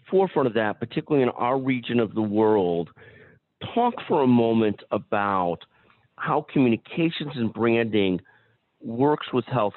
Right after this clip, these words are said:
equity and, and tries to reach communities in the right way to make sure communities are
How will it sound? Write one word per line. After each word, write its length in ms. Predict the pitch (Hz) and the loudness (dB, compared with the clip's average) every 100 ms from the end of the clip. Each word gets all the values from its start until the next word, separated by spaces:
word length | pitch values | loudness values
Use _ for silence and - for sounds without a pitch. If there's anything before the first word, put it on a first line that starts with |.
| - | -4
equity 680 | 104 101 110 107 104 104 - | -4 -2 -2 0 0 -4 -2
and, 160 | 101 - | -2 -2
and 160 | 104 101 - | -4 -4 -6
tries 260 | 127 127 135 | -4 -4 -6
to 60 | - | -6
reach 140 | 113 - | -8 -6
communities 440 | 117 107 104 98 92 | -2 0 2 0 -2
in 120 | 95 | 0
the 80 | 92 | 0
right 400 | 90 98 117 117 117 | -2 -2 -2 -4 -4
way 400 | 110 101 98 90 - _ _ | 0 0 0 -4 -14 _ _
to 60 | 107 | -2
make 140 | 101 - | -2 -2
sure 120 | 110 | -4
communities 400 | - 107 104 92 | -2 0 0 0
are 100 | 90 | -4